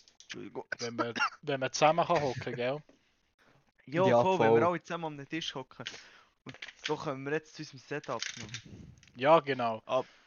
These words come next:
Speaker 1: ich weiss nicht, ob, ob wir das so im Podcast
Speaker 2: Hm.
Speaker 1: so besprechen oder nicht.
Speaker 2: Ja, ja, dass sie ja wissen,
Speaker 3: Ich
Speaker 2: dass,
Speaker 3: kann's ja
Speaker 2: dass,
Speaker 3: mal
Speaker 2: dass sie, äh,
Speaker 3: ansprechen, im Notfall.
Speaker 2: dass
Speaker 3: Ja,
Speaker 2: sie
Speaker 3: kann
Speaker 2: dann,
Speaker 3: man's
Speaker 2: dann gleich mal
Speaker 3: aufschneiden.
Speaker 2: eine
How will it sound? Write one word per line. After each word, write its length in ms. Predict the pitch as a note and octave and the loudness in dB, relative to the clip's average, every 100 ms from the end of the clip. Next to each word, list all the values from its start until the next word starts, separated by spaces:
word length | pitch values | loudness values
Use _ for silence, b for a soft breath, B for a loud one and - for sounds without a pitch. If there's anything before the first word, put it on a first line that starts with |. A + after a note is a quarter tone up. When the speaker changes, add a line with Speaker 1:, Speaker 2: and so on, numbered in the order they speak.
| _ _ | _ _
Speaker 1:
ich 120 | D3+ | -2
weiss 220 | D3 C#3 | -2 -2
nicht, 340 | D#3+ E3+ E3 - C3+ | -4 -4 -6 -6 -10
ob, 120 | B2+ _ _ _ _ G2 - - | -10 _ _ _ _ -20 -16 -8
ob 160 | B2+ | -8
wir 80 | A#2+ | -8
das 200 | C3 - | -14 -12
so 80 | C3+ | -12
im 120 | B2+ | -10
Podcast 480 | C#3+ C#3+ - C#3+ C3+ | -8 -8 -6 -8 -6
Speaker 2:
Hm. 20 | |
Speaker 1:
so 120 | C3+ | -8
besprechen 640 | C3 C3 - C3 C3+ - C3 | -10 -12 -6 -4 -4 -6 -6
oder 140 | A#2+ | -4
nicht. 300 | B2+ A#2 A2+ | -6 -8 -12
Speaker 2:
Ja, 300 | B2+ D3+ A#3 | -6 -2 -2
ja, 200 | A3+ A3+ | -2 -6
dass 220 | C3 B2+ - | -6 -8 -4
sie 80 | |
ja 160 | C#3 C#3 | -4 -4
wissen, 320 | D3 D3+ - | -6 -8 -8
Speaker 3:
Ich 60 | - | 0
Speaker 2:
dass, 0 | |
Speaker 3:
kann's 260 | C#3 A#2+ - | 4 4 4
ja 80 | |
Speaker 2:
dass, 40 | B2+ | 4
Speaker 3:
mal 200 | B2 A#2 | 6 6
Speaker 2:
dass 240 | A2+ C#3 - | 6 4 2
sie, 140 | D3 | 4
äh, 260 | C#3 B2+ B2 | 6 6 2
Speaker 3:
ansprechen, 40 | |
im 120 | A2 | -2
Notfall. 760 | A2+ A#2+ B2 - B2 A#2+ A#2+ - | 2 2 0 -4 -2 -2 -2 -8
Speaker 2:
dass 140 | B2+ | -8
Speaker 3:
Ja, 40 | G#2+ | -4
Speaker 2:
sie 120 | B2 | -4
Speaker 3:
kann 20 | |
Speaker 2:
dann, 120 | - B2 | -6 -6
Speaker 3:
man's 40 | |
Speaker 2:
dann 120 | B2+ | -6
gleich 240 | A#2 C3 C3 | -6 -8 -6
mal 200 | C3+ C3 | -2 -2
Speaker 3:
aufschneiden. 80 | |
Speaker 2:
eine 100 | B2 | -4